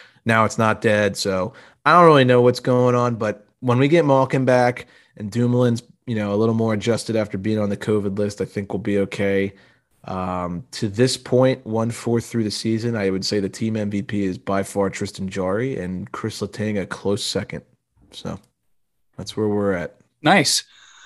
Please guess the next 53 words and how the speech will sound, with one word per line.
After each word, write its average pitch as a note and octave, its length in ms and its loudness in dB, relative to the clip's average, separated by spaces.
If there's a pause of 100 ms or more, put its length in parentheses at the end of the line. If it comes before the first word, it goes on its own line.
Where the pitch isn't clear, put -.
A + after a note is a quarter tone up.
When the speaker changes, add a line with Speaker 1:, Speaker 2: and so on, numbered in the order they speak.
(260)
Speaker 2:
Uh, D#3+ 340 8
real G3+ 200 8
quick F#3+ 320 2
before E3+ 220 2
we D#3 120 4
wrap C#3+ 320 2
up C3+ 120 0
here, C#3 320 0
uh, C#3+ 60 -6
I C3 220 0
wanted D#3 320 0
to C#3 80 -4
talk C#3 300 0
about C3 280 -2
the C3+ 120 -4
Olympic C3+ 500 -4
uniforms C3 560 -2
that C3 100 -4
have C3+ 140 -6
been C3 200 0
released B2+ 400 -2
over C3+ 160 -4
the B2+ 120 0
last B2+ 320 -2
month C3 340 0
or B2 100 -8
so. A#2 400 -6
So B2 220 0
Finland F3+ 460 4
was C#3+ 140 4
the C3+ 80 0
first C3 300 -2
one. C3+ 140 2
I B2+ 60 -2
think C3 160 -4
they C3 80 2
were, B2+ 100 0
like, B2 180 -2
three C3+ 120 -4
or B2 60 -4
four B2 180 -4
weeks B2 200 -2
ago B2 140 0
to B2 100 -2
do B2+ 220 2
it. B2 180 -2 (400)
And C#3 220 4
then C3+ 320 6
within D3+ 360 6
this, E3 180 4
the C3+ 180 0
last C3 380 4
week, B2+ 320 -4